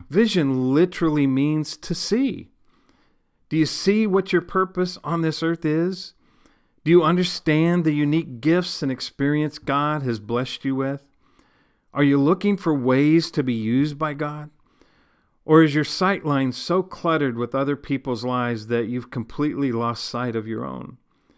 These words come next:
And here's another thought. If we picture a jigsaw puzzle, we realize that every piece of the jigsaw is of equal importance. The picture will never be complete if each puzzle piece is not in its unique place.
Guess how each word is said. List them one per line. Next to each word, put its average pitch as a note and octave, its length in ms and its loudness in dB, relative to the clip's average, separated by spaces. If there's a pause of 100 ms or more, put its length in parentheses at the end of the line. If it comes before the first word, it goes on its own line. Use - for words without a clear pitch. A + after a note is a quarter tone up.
(520)
And C#3+ 80 0
here's C4+ 200 4
another D#3+ 300 2
thought. G2 420 -4 (800)
If D#3 100 0
we E3+ 120 6
picture G#3 480 0
a D3 40 0
jigsaw C3+ 600 0
puzzle, F2+ 560 -8 (480)
we D#3 160 6
realize D#3+ 640 6
that B2 240 0 (460)
every G#3 220 0
piece D3+ 440 -2
of D3+ 120 -4
the D#3 100 -2
jigsaw B2 800 -6 (160)
is A#2 220 -6
of B2 340 -4 (240)
equal B2+ 600 -6 (260)
importance. D3+ 720 -2 (840)
The D#3+ 80 2
picture A3 500 2
will D3+ 160 2
never D3 360 2
be F3+ 200 0
complete D3+ 580 0
if B2+ 140 -4
each D3+ 280 -8
puzzle D3 340 -4
piece C3 500 -4
is A#2+ 160 -6
not C#3 400 -4
in D3 380 0
its B2 300 -6
unique A#2+ 720 -2
place. - 760 -8